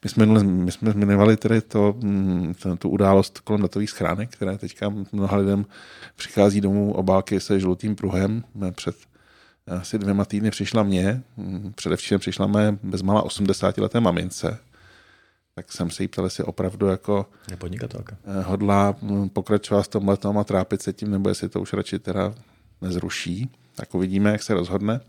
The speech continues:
Speaker 1: Mimochodem jsou zprávy o tom, že hodně lidí právě v souvislosti s datovými schránkami ruší živnosti.
Speaker 2: Jestli to nebyl hlavní důvod zavedení datových schránek. <laughs>
Speaker 1: Pobavilo mě, když někdo říkal, že teda jako vlastně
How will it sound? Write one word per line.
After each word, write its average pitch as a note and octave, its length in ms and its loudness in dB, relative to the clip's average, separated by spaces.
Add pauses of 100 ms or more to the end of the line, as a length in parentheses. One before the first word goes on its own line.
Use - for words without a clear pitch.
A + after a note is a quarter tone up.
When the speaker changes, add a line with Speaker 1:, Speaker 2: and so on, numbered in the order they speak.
(520)
Speaker 1:
Mimochodem G#2+ 520 0
jsou G#2 140 2
zprávy F#2+ 300 0
o F2+ 40 -2
tom, G#2 140 -6
že G2+ 80 -2
hodně F#2 220 0
lidí F#2 180 0
právě F#2 260 2
v - 40 -8
souvislosti F#2+ 500 -4
s G2 40 0
datovými F#2+ 340 -4
schránkami G2+ 460 -4
ruší F2+ 400 -2 (140)
živnosti. G#2 640 -6 (200)
Speaker 2:
Jestli F#2 260 -8
to A2 140 -8
nebyl G#2 220 -6
hlavní D#2 280 -10
důvod C#2 320 -14 (500)
zavedení D2+ 420 -12
datových D#2+ 360 -12
schránek. - 300 -12 (640)
<laughs> - 200 -10 (1000)
Speaker 1:
Pobavilo B2 380 6
mě, A#2+ 100 6
když A2+ 160 -2
někdo A2 180 4
říkal, G#2+ 260 0
že G#2+ 120 -2
teda G#2 200 2
jako G2+ 240 -2
vlastně F#2+ 400 -2